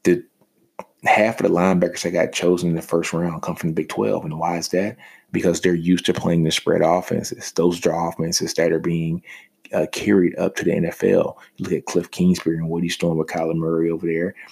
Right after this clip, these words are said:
um, in, uh, in, uh, Arizona. You look at, at, uh, what Kansas City's doing with the zone read. Pat Mahomes is a Big Twelve guy. You know, you look at,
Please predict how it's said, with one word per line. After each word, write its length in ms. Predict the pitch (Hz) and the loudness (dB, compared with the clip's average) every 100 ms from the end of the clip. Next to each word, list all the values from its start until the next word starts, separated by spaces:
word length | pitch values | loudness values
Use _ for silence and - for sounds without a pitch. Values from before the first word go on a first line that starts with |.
| - _ - | -20 _ -10
um, 560 | 85 85 85 85 82 - _ - | -6 -4 -2 -2 -4 -8 _ -10
in, 180 | 90 | -6
uh, 420 | 82 78 73 - - - _ _ | -4 -4 -2 -4 -6 -12 _ _
in, 180 | - 82 | -6 -4
uh, 40 | 80 | -4
Arizona. 720 | - 80 78 80 85 95 - - _ - | -2 -2 -2 -4 -2 -2 -4 -14 _ -4
You 120 | 85 | -2
look 260 | 87 - | -2 -4
at, 540 | - 82 82 80 78 - _ - | -6 -4 -4 -6 -8 -14 _ -8
at, 400 | 80 80 - - | -4 -4 -4 0
uh, 500 | 76 76 71 - - _ _ _ _ _ _ - | 0 0 -2 -4 -8 _ _ _ _ _ _ -10
what 180 | - 85 | -4 -2
Kansas 320 | - 90 85 | 0 0 2
City's 320 | - 87 87 - | 2 2 2 0
doing 260 | 90 87 | 2 2
with 120 | 85 | 0
the 80 | - | -4
zone 340 | 82 85 82 80 | -4 -2 -4 -2
read. 460 | 87 87 87 87 | 0 2 0 -2
Pat 180 | - - | -2 0
Mahomes 440 | - 85 87 92 87 | 0 0 2 2 0
is 120 | 87 | -4
a 40 | |
Big 220 | 85 82 | -4 -4
Twelve 340 | - 87 80 80 | -4 -4 -4 -4
guy. 340 | 82 80 92 - _ _ _ - | -6 -6 -6 -10 _ _ _ -4
You 100 | 90 | 0
know, 160 | 87 87 | 2 2
you 160 | 90 | 2
look 240 | 92 90 90 | 2 2 2
at, 260 | 87 80 | 0 0